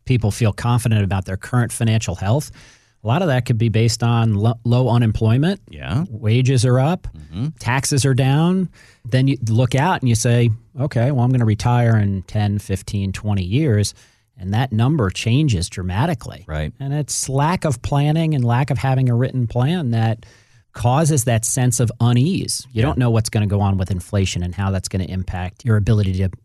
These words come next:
Speaker 1: to live and not run out of money and run out of purchasing power. You gotta worry about, okay, the markets are good today, but what happens if five years or ten years from now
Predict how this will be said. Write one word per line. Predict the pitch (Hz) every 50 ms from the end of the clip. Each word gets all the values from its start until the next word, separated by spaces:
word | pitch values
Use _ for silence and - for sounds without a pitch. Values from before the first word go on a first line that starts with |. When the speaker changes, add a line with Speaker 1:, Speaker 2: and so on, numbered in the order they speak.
| - - -
Speaker 1:
to | - 107
live | 92 92 98 110 120 117 113 110 104 95 - -
and | 110 98 98
not | 104 107 101 - 101
run | 107 107 104 107
out | 101 95
of | 98 95
money | 95 104 107 104 104 101 98 98
and | 90 87 92 92
run | 95 101 104 98
out | 98 101 98
of | 90 -
purchasing | - - 104 101 - - - - 95 90 87
power. | - 95 90 87 82 67 69 - _ _ _ _ _ _ _ _ _ -
You | 113 110
gotta | - 120 117 110 110 113 113 110 101 - - - 120
worry | 104 101 113 120 123 127 127 123
about, | 120 107 120 113 113 117 117 117 117 - -
okay, | 117 113 - 117 120 143 156 107 - - -
the | 113 104
markets | 107 110 127 127 131 117 -
are | 123 110
good | 104 127 127 127 -
today, | - 113 104 110 120 135 165 180
but | 175 135 - - -
what | 104 113 120 113
happens | - 123 123 120 113 - 127 123 123 123 120 113 113
if | 120 113
five | - - - 117 120 123 120 113
years | 123 123 131 131 110
or | 110
ten | 113 - 131 127 123
years | 123 120 123 127 120 -
from | - - 127 120
now | 120 127 127 131 135 143 147 151 151 151